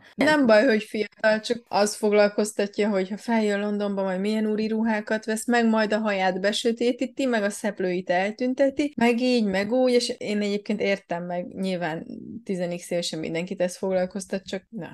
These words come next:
Speaker 1: Igen, de
Speaker 2: Itt
Speaker 1: tizennégy
Speaker 2: emberek
Speaker 1: évesen,
Speaker 2: halnak
Speaker 1: amikor
Speaker 2: meg.
Speaker 1: olvastam, ez, ez egy kicsit úgy, ö, valószínűleg, én azt gondolom, hogy valószínűleg jobban bele tudtam élni magam. Nyilván az a cél, hogy Hannával együtt érezzen az olvasó, de hogy igen, most úgy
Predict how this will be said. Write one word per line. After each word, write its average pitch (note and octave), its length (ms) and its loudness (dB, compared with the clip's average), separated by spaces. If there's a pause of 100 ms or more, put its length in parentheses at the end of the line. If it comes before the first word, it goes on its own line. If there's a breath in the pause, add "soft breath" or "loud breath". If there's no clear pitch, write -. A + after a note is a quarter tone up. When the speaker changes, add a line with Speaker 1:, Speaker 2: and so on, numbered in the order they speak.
(120)
Speaker 1:
Igen, B3 260 2
de F3+ 60 2
Speaker 2:
Itt C#4+ 100 -4
Speaker 1:
tizennégy C4 480 6
Speaker 2:
emberek - 140 6
Speaker 1:
évesen, A3 220 4
Speaker 2:
halnak F3+ 160 2
Speaker 1:
amikor F#3+ 160 -2
Speaker 2:
meg. G3 100 4
Speaker 1:
olvastam, A#3 840 -2
ez, G3+ 280 -2 (140)
ez F#3+ 140 0
egy F#3+ 120 0
kicsit G3+ 380 -4
úgy, E3+ 280 -2
ö, E3+ 180 0 (420)
valószínűleg, A#3 460 2
én C#4+ 60 4
azt C#4+ 120 4
gondolom, G#3+ 240 4
hogy G3+ 120 0
valószínűleg F#3 420 0
jobban F3 140 -4
bele E3+ 180 -2
tudtam F3+ 260 -8
élni F#3+ 200 -12
magam. G#3 440 -10 (160)
Nyilván F3 260 -4
az E3+ 160 -4
a D#3+ 60 -4
cél, E3 260 -2
hogy D#3+ 300 -4
Hannával D3+ 560 -4
együtt E3+ 320 -8
érezzen - 340 -6
az G3 120 -8
olvasó, A#3 400 -6 (140 soft breath)
de G#3+ 160 4
hogy A3 220 4
igen, G3+ 220 2
most G3 280 -2
úgy G#3 140 -6